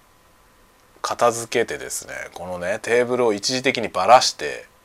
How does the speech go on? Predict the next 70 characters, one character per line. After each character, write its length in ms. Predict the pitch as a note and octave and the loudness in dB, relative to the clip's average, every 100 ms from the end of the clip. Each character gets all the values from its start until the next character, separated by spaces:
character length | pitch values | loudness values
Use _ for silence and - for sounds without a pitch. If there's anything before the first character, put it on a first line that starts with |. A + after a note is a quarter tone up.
| - | -8
部 80 | G#2+ | 0
屋 100 | A#2 | 2
の 100 | B2 | 2
外 240 | B2+ B2+ C#2 | 0 -2 -6
へ 60 | |
出 140 | - F#2 | -2 0
す 280 | - C2 A#1+ _ _ _ _ _ | 0 -6 -14 _ _ _ _ _
と 100 | - | -14
い 80 | D#2+ | -12
う 60 | D#2 | -12
こ 120 | E2 | -12
と 140 | - | -12
が 320 | C#2 F2+ C#3+ - _ _ _ _ _ | -6 -4 -4 -6 _ _ _ _ _
必 260 | - - F#2 | -12 -8 -6
要 160 | F2 | -6
に 80 | D#2 | -8
な 140 | D#2+ | -10
る 100 | C#2+ | -10
の 60 | C2 | -12
よ 160 | A1+ F#2 | -18 -18
ね。 80 | B2 - _ _ _ _ _ _ _ _ _ | -18 -18 _ _ _ _ _ _ _ _ _
な 100 | B2 | 0
の 100 | C3 | 0
で 240 | G2+ G2 F2 | 2 2 2
一 180 | F2+ D3+ | 0 0
応 80 | C3+ | 2
で 80 | F#2+ | 0
す 100 | E2+ | -6
ね、 140 | E2 | -8
そ 120 | - | -8
の 440 | F2 E2+ E2 D#2 - _ - - | -6 -6 -6 -8 -12 _ -20 -8
組 140 | C3+ | -2
み 40 | C#3+ | 4
立 200 | D3+ - | 4 6
て 520 | C#3+ C#3 C3+ C3+ C3 | 6 8 6 4 2
の 400 | C#3 B2+ D#2 C2 _ _ _ _ _ _ _ _ _ A2+ - | 0 0 -2 -8 _ _ _ _ _ _ _ _ _ -20 -12
も 160 | A2 B2 | -2 4
の 100 | C#3+ | 4
が 80 | |
届 360 | C3+ B2+ D3 A#2+ | 4 4 2 2
く 0 | |
日 180 | G2 F2 | -6 -8
に 300 | F2 D#2+ C#2+ - _ _ | -8 -10 -12 -20 _ _
休 220 | - G#2+ | -6 -6
暇 160 | G#2 A2+ | 4 6
を 160 | A2 G#2+ | 6 4
取 180 | A2+ | 4
ろ 80 | A2 | 2
う 20 | |
と 80 | - | 2
思 120 | E2 | -4
っ 40 | F#2 | -10
て 160 | - C2+ | -10 -12
る 100 | - | -12
ん 20 | |
で 80 | - | -12
す 120 | - | -12
け 80 | C#2 | -8
ど、 240 | - - - - _ - - _ _ _ - - | -8 -10 -14 -20 _ -20 -20 _ _ _ -10 2
前 160 | C#3+ | 2
日 360 | E3+ D#3+ D#3+ E3 | 2 -2 -4 -2
も 180 | D#3+ C#3 | 0 0
休 200 | D3 C#3 | 0 2
暇 140 | C#3 | 4
を 40 | |
取 180 | C3+ C3+ | 4 4
ら 80 | B2 | 4
な 60 | D#2+ | 0
い 60 | |
と 280 | - C#2+ A#1+ | -4 -8 -10